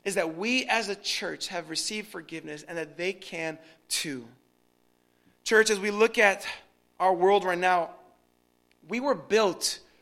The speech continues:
for this time. I've said it before, but we were made, the church was made for days like these. When people are anxious, when people are overwhelmed, when people are struggling.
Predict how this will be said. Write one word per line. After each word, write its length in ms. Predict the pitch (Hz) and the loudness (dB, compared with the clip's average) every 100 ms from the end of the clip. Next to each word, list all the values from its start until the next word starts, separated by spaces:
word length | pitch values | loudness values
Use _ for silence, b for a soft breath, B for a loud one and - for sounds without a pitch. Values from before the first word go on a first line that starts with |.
| b | b
for 160 | - 175 | -8 -6
this 340 | 165 160 - | -4 -4 -6
time. 300 | - 165 135 - - _ _ _ _ _ b - | -6 -8 -10 -14 -20 _ _ _ _ _ b -2
I've 200 | 208 - | -2 2
said 160 | 226 | 2
it 100 | 220 | 2
before, 400 | 190 185 214 196 | 0 0 6 6
but 180 | 175 175 | 6 0
we 100 | 240 | 0
were 120 | 277 | 2
made, 600 | 196 175 185 226 220 170 B B | 0 -2 0 0 0 -2 B B
the 80 | 196 | 0
church 320 | - 311 269 | 2 0 -2
was 120 | 190 | -4
made 460 | 170 190 226 226 - | -4 0 0 0 -4
for 140 | 202 | -6
days 420 | 151 190 196 165 | 0 2 2 0
like 320 | 175 160 147 | -4 -6 -8
these. 480 | 160 160 135 131 - B B B | -8 -8 -10 -14 -16 B B B
When 140 | 214 | -4
people 320 | 220 262 262 | -2 0 4
are 180 | 233 202 - - | 4 4 0 -2
anxious, 800 | 233 240 - 262 262 - - - B B | 0 0 0 0 -4 -6 -8 -16 B B
when 140 | 214 214 | -4 -4
people 320 | - 247 233 | -4 2 4
are 160 | 208 | 6
overwhelmed, 800 | 220 190 175 160 202 226 247 254 - B | 4 4 2 2 2 4 2 0 -8 B
when 100 | 190 | -10
people 220 | 208 208 | -6 -4
are 100 | 190 | -2
struggling. 680 | - - - 208 165 147 | -2 -2 -2 -4 -6 -14